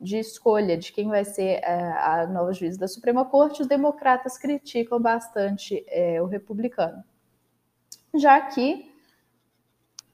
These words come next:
a gente vai ver, né, quem, o,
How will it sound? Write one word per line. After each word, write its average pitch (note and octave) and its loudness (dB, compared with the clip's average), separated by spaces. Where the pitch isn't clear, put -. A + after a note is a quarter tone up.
a D#4 0
gente D#4 2
vai E4+ 10
ver, C#4+ 4
né, D4 4
quem, A#3+ 0
o, F#3 -6